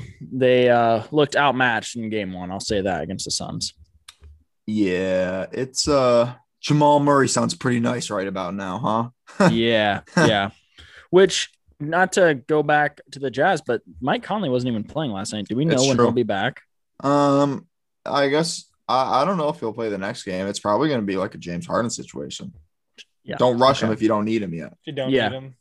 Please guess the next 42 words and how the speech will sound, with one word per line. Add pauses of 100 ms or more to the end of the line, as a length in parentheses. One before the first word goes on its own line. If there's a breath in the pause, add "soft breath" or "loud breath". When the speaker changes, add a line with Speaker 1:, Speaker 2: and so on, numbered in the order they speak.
(100)
Speaker 1:
for
sure. (540 loud breath)
But
yeah, (300)
anyway.
Speaker 2:
Uh,
I
Speaker 3:
Yeah.
Speaker 2:
will
say, (260)
so (420)
Will
Barton, (320)
I
don't
know
if
you
guys
know
who
that
is.
He's
a
guard
for
the
Nuggets.
He
is
coming
Speaker 3:
Michigan
Speaker 2:
back.
Speaker 3:
boy. (340)
Speaker 2:
So, (320)
uh,
he
is
a
good
player.